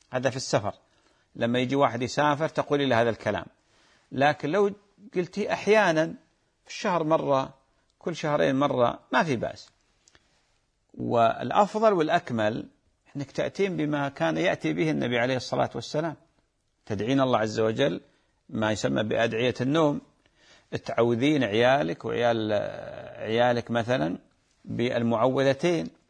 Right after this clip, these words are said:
تقرأين عليهم المعوذتين، أو الدعاء: "أعيذكما"، أو "أعيذكم بكلمات الله التامة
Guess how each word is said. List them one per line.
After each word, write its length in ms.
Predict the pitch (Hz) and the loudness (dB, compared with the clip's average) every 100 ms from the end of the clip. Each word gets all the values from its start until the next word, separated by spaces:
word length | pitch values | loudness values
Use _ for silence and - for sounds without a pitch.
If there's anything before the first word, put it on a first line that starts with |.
| _ _ _ _ | _ _ _ _
تقرأين 440 | - - 120 143 131 | -10 -6 -2 0 0
عليهم 340 | 107 117 131 | 2 2 2
المعوذتين، 880 | 151 147 147 156 156 151 180 160 - _ _ _ _ - | 2 2 4 4 2 2 2 0 -2 _ _ _ _ 2
أو 320 | 143 185 180 - _ - | 4 4 2 -8 _ -16
الدعاء: 540 | 120 139 135 165 - - 139 | -6 -2 2 2 0 -8 -6
"أعيذكما"، 720 | 127 139 151 - 135 123 117 | -2 -2 -2 -2 -2 0 -2
أو 300 | - 127 117 | -2 -4 -2
"أعيذكم 520 | 147 151 139 - 120 | 0 0 0 -2 -2
بكلمات 560 | 123 127 123 127 120 | -2 -2 0 0 -2
الله 220 | 127 131 120 | 0 0 0
التامة 680 | 113 - 151 156 127 104 | -2 0 2 2 0 -4